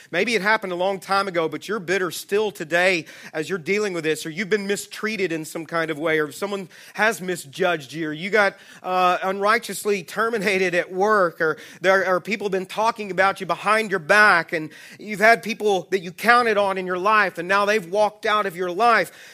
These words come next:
Maybe you feel betrayed, or you, you did the right thing, but you paid a high price. How do we handle that? What do we do with that?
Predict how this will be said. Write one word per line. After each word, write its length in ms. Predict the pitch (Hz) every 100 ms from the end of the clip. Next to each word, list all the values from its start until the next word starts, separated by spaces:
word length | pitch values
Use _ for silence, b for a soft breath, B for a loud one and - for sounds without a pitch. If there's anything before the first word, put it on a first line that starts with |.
| B
Maybe 200 | 196 233
you 140 | 233
feel 220 | - 240 214
betrayed, 580 | 202 - 220 220 196
or 80 | 175
you, 300 | 170 202 208 B B
you 140 | 190
did 340 | 165 156 254 220
the 60 |
right 280 | 247 247 247
thing, 280 | 240 233 226
but 160 | 170 165
you 80 |
paid 400 | 147 - 285 311
a 40 | 214
high 280 | 175 226 214
price. 240 | - 220 226 226 - - - - b b b b b b b
How 180 | - 214
do 80 | 311
we 140 | 339
handle 420 | 196 202 202 180 127
that? 460 | 113 110 - - - B B B B B B B
What 80 | -
do 80 | 170
we 80 | 185
do 180 | 160 156
with 140 | 107
that? 400 | 101 101 -